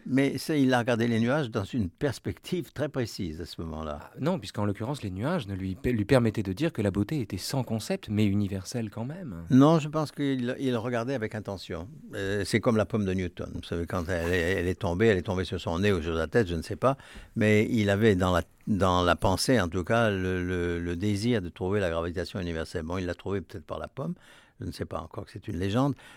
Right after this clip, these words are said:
Speaker 1: Mais, euh, il n'y aurait
Speaker 2: Vous
Speaker 1: pas
Speaker 2: pensez
Speaker 1: eu
Speaker 2: que ça
Speaker 1: la
Speaker 2: n'est,
Speaker 1: pomme,
Speaker 2: ça
Speaker 1: il
Speaker 2: n'est pas un
Speaker 1: l'aurait trouvé quand
Speaker 2: accident ?
Speaker 1: même.
Speaker 2: Vous pensez que ça n'est pas un accident ?
Speaker 1: Non, c'est pas un accident,
Speaker 2: Ouais,
Speaker 1: certainement
Speaker 2: ce qui est,
Speaker 1: pas.
Speaker 2: ce qui est intéressant, c'est que c'est par rejet du chaos que vous récusez les dispositifs trop, trop sanglés comme ceux de Boileau. Mais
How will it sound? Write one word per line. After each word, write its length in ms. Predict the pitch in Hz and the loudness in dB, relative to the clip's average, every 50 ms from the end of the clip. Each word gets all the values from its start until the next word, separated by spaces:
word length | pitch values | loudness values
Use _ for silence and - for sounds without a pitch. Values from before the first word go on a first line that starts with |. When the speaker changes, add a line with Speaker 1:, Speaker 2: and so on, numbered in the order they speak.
| - _ _ _ - - | -20 _ _ _ -10 -4
Speaker 1:
Mais, 440 | - 107 101 101 101 98 95 104 - | -2 2 4 4 4 4 4 4 2
euh, 640 | 98 92 92 90 90 90 90 90 87 87 87 92 92 - | 2 2 2 2 2 2 2 0 0 0 -2 -2 -4 -4
il 160 | 101 98 98 | -4 -2 -2
n'y 80 | 101 101 | 0 0
aurait 140 | 95 101 101 | 0 0 0
Speaker 2:
Vous 20 | |
Speaker 1:
pas 60 | - | 2
Speaker 2:
pensez 100 | 107 135 | 4 6
Speaker 1:
eu 20 | 127 | 6
Speaker 2:
que 60 | - | 8
ça 60 | 135 | 8
Speaker 1:
la 20 | |
Speaker 2:
n'est, 60 | 127 139 | 8 8
Speaker 1:
pomme, 100 | 139 131 | 6 6
Speaker 2:
ça 100 | 120 123 | 6 6
Speaker 1:
il 40 | |
Speaker 2:
n'est 40 | 117 | 6
pas 180 | 110 135 131 127 | 6 6 6 6
un 60 | 127 | 6
Speaker 1:
l'aurait 140 | 127 117 - | 6 6 4
trouvé 240 | - 120 113 104 107 | 2 2 2 2 2
quand 60 | 85 | 0
Speaker 2:
accident ? 100 | 85 87 | 0 -4
Speaker 1:
même. 80 | 87 98 | -6 -6
Speaker 2:
Vous 60 | 95 | -4
pensez 180 | 107 107 107 117 | -2 -2 -2 0
que 60 | 107 | 2
ça 80 | 117 | 2
n'est 80 | 107 104 | 2 2
pas 180 | 117 117 107 110 | 2 0 0 0
un 60 | 101 | -2
accident ? 340 | 98 - - 101 95 92 - | -4 -6 -8 -10 -8 -6 -4
Speaker 1:
Non, 160 | 92 87 82 | -4 -4 -4
c'est 60 | 92 | -6
pas 160 | 92 92 95 90 | -6 -4 -4 -4
un 120 | 85 85 | -4 -6
accident, 340 | 85 - - - 85 80 90 92 - | -8 -8 -10 -10 -8 -8 -8 -4 -4
Speaker 2:
Ouais, 60 | 113 | -4
Speaker 1:
certainement 280 | 101 80 76 - - - | -4 -4 -4 -6 -4 -2
Speaker 2:
ce 60 | - | -2
qui 60 | 180 | -2
est, 20 | |
Speaker 1:
pas. 80 | - - | -2 -2
Speaker 2:
ce 60 | - | -4
qui 80 | - 175 | -6 -4
est 60 | 170 | -4
intéressant, 300 | 160 127 110 101 - 165 | -4 -6 -6 -6 -6 -8
c'est 120 | - 117 | -8 -8
que 60 | - - | -8 -6
c'est 100 | - 101 | -4 0
par 180 | - 110 95 | 0 0 0
rejet 220 | 101 110 107 139 127 | 0 0 0 0 -2
du 100 | 101 92 | -2 -4
chaos 300 | - 104 98 110 123 113 | -2 0 2 2 2 0
que 100 | - 98 | -2 -6
vous 160 | 87 95 92 | -6 -6 -6
récusez 400 | 92 95 90 - 98 92 104 101 | -6 -6 -4 -4 -4 -4 -4 -4
les 80 | 98 | -4
dispositifs 640 | 90 - 85 - - - 87 87 87 - - 95 - | -6 -8 -10 -12 -10 -10 -10 -10 -10 -10 -12 -14 -12
trop, 240 | - - - 90 82 | -12 -12 -10 -10 -10
trop 200 | 82 - 95 92 | -8 -8 -8 -6
sanglés 420 | - - 98 95 95 98 104 98 | -4 -4 -4 -4 -4 -4 -6 -6
comme 160 | - 90 85 87 | -8 -10 -12 -10
ceux 160 | - - 95 | -10 -8 -4
de 100 | 90 95 | -4 -2
Boileau. 260 | 95 104 110 135 165 | 0 2 4 6 6
Mais 140 | 165 156 | 6 6